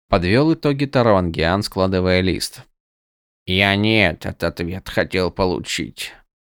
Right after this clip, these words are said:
«С каких пор наши желания имеют значение?» «Не имеют», согласился он, положив расчеты в карман. «И никогда не будут иметь». Они пробрались через скалы,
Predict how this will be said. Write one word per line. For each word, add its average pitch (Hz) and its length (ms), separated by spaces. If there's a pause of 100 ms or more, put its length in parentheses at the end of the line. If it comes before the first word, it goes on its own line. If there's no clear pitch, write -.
(680)
«С - 120
каких 208 340
пор 196 200
наши 180 280
желания 170 580
имеют 165 300
значение?» 143 760 (1120)
«Не 104 360
имеют», 90 800 (480)
согласился 123 800
он, 147 180
положив 92 480
расчеты 90 460
в - 60
карман. 82 500 (260)
«И 98 220
никогда 110 720
не 120 160
будут 95 520
иметь». 67 600 (540)
Они 151 260
пробрались 160 560
через 147 280
скалы, 78 500